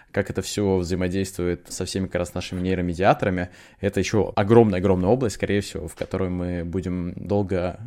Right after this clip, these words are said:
играться и долго находить для себя что-то интересное.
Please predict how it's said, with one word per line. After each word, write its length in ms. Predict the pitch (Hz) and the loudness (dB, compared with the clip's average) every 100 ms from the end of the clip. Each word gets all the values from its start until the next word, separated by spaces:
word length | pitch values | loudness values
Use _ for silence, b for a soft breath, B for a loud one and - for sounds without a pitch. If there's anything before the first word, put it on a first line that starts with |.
| - - | -12 -6
играться 480 | 95 101 104 - | -2 2 2 0
и 40 | 85 | -4
долго 240 | 98 98 | -2 -2
находить 340 | 95 101 95 92 | -2 -4 -4 -4
для 100 | 90 | -8
себя 220 | - 90 | -10 -14
что-то 240 | - - | -10 -6
интересное. 600 | 92 - 90 - - - | -4 -2 -4 -4 -10 -12